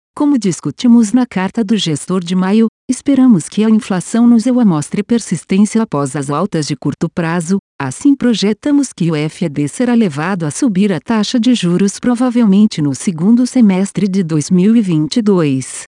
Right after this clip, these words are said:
O mercado, por sua vez, passou a reduzir a inclinação da curva de juros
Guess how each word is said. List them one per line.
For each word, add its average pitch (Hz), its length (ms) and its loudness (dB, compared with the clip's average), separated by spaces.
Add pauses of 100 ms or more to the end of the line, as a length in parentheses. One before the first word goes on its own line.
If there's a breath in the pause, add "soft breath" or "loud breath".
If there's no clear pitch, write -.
(160)
O 269 120 2
mercado, 202 560 0 (240)
por - 160 -4
sua 151 200 -6
vez, 160 360 -4 (240)
passou 180 400 -4
a 156 60 -2
reduzir 170 520 -2
a 226 60 0
inclinação 233 800 2
da 151 120 -2
curva 214 380 -2
de 214 140 0
juros 185 460 0